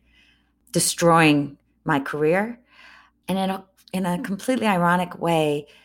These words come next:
that was made easier because the, the number two person at the bank had spotted me and offered me this real opportunity, quote unquote, you know, to be a star.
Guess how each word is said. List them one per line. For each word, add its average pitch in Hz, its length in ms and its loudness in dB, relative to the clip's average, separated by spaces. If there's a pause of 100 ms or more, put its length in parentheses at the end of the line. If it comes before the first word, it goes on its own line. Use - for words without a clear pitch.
(140)
that 202 180 2
was 220 140 -2
made 185 220 0
easier 175 400 0
because 143 480 -8
the, 139 460 -4 (400)
the 156 80 -4
number 165 260 0
two 165 280 -2
person 160 360 -4
at 139 120 -6
the 139 80 -12
bank 147 420 -2 (720)
had - 240 -8
spotted 156 440 0
me 143 240 2
and 139 220 -2
offered 143 340 -2
me 139 160 2
this 131 280 -6
real 139 220 0
opportunity, 123 840 -6 (100)
quote 143 220 -2
unquote, 135 480 -2
you 135 60 -12
know, 135 80 -10
to - 120 -16
be 147 140 0
a 139 60 0
star. 135 540 -2